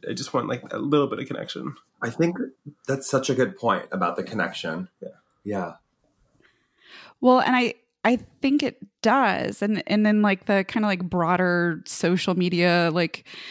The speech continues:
Speaker 3: so much of that is P R, right? So much of that is marketing. And,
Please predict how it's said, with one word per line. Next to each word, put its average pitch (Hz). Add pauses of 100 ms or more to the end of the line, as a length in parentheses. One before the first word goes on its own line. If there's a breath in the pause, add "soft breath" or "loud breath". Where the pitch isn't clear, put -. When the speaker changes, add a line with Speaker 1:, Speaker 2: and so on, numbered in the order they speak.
(180 loud breath)
Speaker 3:
so -
much 208
of 190
that 185
is 170
P -
R, 147
right? 170
So -
much 180
of 185
that 180
is 170
marketing. 160
And, 175